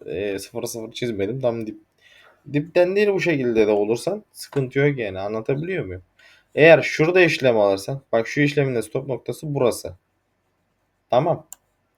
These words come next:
Bunlar aklınızda olsun. İndikatör bulunur. Çeşitli yüz tane, iki yüz tane indikatör gösteririm ben sana. Zaten yetmiş, yetmiş beş tane video kanalımda var. Çekmediğim bir, bir o kadar indikatör daha var. Hani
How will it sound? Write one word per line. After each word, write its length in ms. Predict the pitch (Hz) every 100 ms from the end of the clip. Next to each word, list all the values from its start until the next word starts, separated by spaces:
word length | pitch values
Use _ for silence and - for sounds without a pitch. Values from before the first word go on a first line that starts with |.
| _ _ _
Bunlar 360 | 131 143 127 - -
aklınızda 840 | 127 123 135 120 104 104 123 - _ _ _ _
olsun. 680 | - 127 - _ - 107 95 _ _ _ _ _ _ _ - - -
İndikatör 500 | 143 147 175 185 180
bulunur. 500 | 165 180 165 - - _ _ _ -
Çeşitli 400 | 147 139 165 165
yüz 340 | 160 190 175
tane, 240 | 190 170 139
iki 160 | 143
yüz 120 | 185
tane 220 | 170 151 160
indikatör 400 | 151 156 151 151
gösteririm 520 | 143 - 113 104 101
ben 120 | 98
sana. 220 | - 95 -
Zaten 260 | 104 127 143
yetmiş, 440 | 147 139 - 147
yetmiş 300 | 147 - -
beş 140 | 160 151
tane 280 | 135 135 135
video 300 | 123 131 143 - -
kanalımda 540 | 123 123 123 131 131
var. 200 | 117 147 _ _ _ _
Çekmediğim 600 | - 139 143 139 131 120
bir, 80 | 110 135 117
bir 80 | 131
o 80 | 127
kadar 200 | 123 110
indikatör 500 | 107 92 95 95 92
daha 240 | 95 107
var. 180 | 143 - _ _ _ _ _ _
Hani 540 | - 104 98 78 67